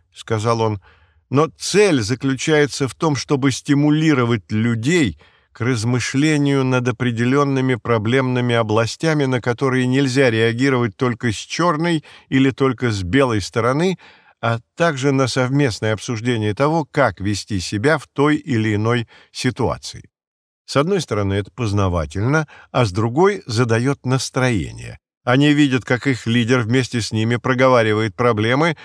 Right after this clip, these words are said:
и это ещё раз подчёркивает то, что он от них ждёт. Главное — помочь людям научиться управлять неопределённостями, а это можно сделать только путём принятия решений, основанных на ценностях».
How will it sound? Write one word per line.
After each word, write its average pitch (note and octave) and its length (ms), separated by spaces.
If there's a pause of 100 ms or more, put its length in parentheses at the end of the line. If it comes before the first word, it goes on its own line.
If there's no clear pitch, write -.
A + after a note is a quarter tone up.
(180)
и B2 100
это A#2 260
ещё A2+ 320
раз A2+ 180
подчёркивает G2+ 880 (100)
то, D3+ 240 (180)
что - 400 (140)
он B2 320
от G2+ 280
них G#2+ 240
ждёт. D#2+ 420 (400)
Главное — F3+ 640
помочь E3+ 460
людям E3 440
научиться D#3 560
управлять C#3+ 600
неопределённостями, C3 1300
а A#2 260
это D3+ 300
можно A#2+ 420
сделать A2+ 420
только C#3+ 360
путём A#2+ 460
принятия A#2+ 540
решений, D#3 640 (300)
основанных C3+ 800
на A#2+ 160
ценностях». - 1080